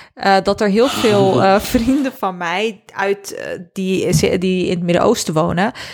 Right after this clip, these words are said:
Speaker 1: echt ontzettend veel foto's deelden van Lula, omdat ze hem, in hem echt een soort van held zagen. Van,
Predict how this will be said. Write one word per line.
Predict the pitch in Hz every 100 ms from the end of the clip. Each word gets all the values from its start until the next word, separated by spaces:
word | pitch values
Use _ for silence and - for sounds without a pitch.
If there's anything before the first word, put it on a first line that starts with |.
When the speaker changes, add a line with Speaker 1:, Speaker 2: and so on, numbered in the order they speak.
| - - -
Speaker 1:
echt | - 277 -
ontzettend | 240 240 - - 254
veel | 226
foto's | 214 285 - 226 -
deelden | 208 202
van | 202 190 196
Lula, | 269 240 185 196
omdat | - 202 202 226
ze | - 226
hem, | 208 240 254 -
in | 226
hem | 220 226 262
echt | - 240 -
een | 220
soort | 220 214
van | - 196 190
held | 170 254 294
zagen. | - - - - 202
Van, | - 208